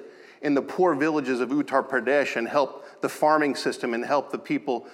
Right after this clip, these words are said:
uplift from poverty. And he loved the people in the name of Jesus Christ. Whether they were Hindu, Buddhist, or Muslim,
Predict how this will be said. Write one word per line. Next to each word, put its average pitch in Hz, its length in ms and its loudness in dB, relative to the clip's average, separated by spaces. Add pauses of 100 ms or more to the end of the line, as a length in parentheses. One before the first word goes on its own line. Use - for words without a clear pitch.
(280)
uplift 139 380 0
from 120 180 -4
poverty. 131 720 2 (380)
And 127 100 -8
he 139 160 -2
loved 139 380 2
the 127 80 2
people 113 500 -6 (400)
in 143 140 2
the 131 60 2
name 131 180 2
of 113 120 -2
Jesus 113 320 -6
Christ. 127 500 0 (520)
Whether 156 260 2
they 143 120 4
were 127 120 4
Hindu, 151 340 2
Buddhist, 139 400 0
or 127 60 0
Muslim, 120 460 0